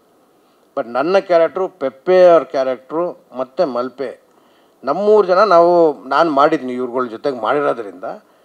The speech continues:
ಕತೆ ನನಗೆ ಗೊತ್ತಿರೋದ್ರಿಂದ ಕತೆ ಭಾಳ ಚೆನ್ನಾಗಿದೆ. ಅದನ್ನ ಮೇಕಿಂಗ್ ಯಾವ ಮಟ್ಟಕ್ಕೆ ಮಾಡಿದ್ದಾರೆ ಅಂತ ನಿಮ್ಮ ಥರನೇ ನಾನು ತುಂಬ ಇಂಟ್ರೆಸ್ಟೆಡ್ ಆಗಿದ್ದೀನಿ.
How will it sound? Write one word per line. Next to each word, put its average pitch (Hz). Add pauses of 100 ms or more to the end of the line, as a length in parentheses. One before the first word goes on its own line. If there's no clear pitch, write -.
(720)
ಕತೆ 180
ನನಗೆ 175
ಗೊತ್ತಿರೋದ್ರಿಂದ 120
ಕತೆ 190
ಭಾಳ 151
ಚೆನ್ನಾಗಿದೆ. 123
ಅದನ್ನ 123
ಮೇಕಿಂಗ್ 139
ಯಾವ 123
ಮಟ್ಟಕ್ಕೆ 131
ಮಾಡಿದ್ದಾರೆ 110
ಅಂತ 101
ನಿಮ್ಮ 131
ಥರನೇ 139
ನಾನು 123
ತುಂಬ 156
ಇಂಟ್ರೆಸ್ಟೆಡ್ 143
ಆಗಿದ್ದೀನಿ. 104